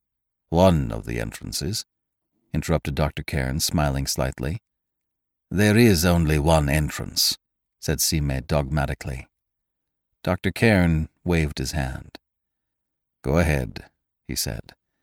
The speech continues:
"We can discuss these archaeological details later." Sime stared dully, but without further comment, resumed. The camp was situated on the slope immediately below the only known entrance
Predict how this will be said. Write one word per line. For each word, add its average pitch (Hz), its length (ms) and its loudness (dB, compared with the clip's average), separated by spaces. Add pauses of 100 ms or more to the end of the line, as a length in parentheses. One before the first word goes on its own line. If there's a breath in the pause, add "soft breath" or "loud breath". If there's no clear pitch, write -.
(440)
"We - 80 -2
can 139 120 6
discuss 123 360 6
these 110 240 6
archaeological 95 800 6
details 78 540 2
later." 73 480 -2 (1040)
Sime 82 360 2
stared 71 640 0 (120)
dully, 65 520 -4 (720)
but 107 220 2
without 107 300 4
further 107 320 4
comment, 69 560 -2 (180)
resumed. 78 640 -2 (1300)
The 90 100 0
camp 160 400 6
was 95 180 6
situated 92 640 2
on 92 120 6
the 87 80 4
slope 104 420 2
immediately 120 560 6
below 90 560 4
the 82 160 2
only 98 540 4
known 82 640 2
entrance 67 640 -4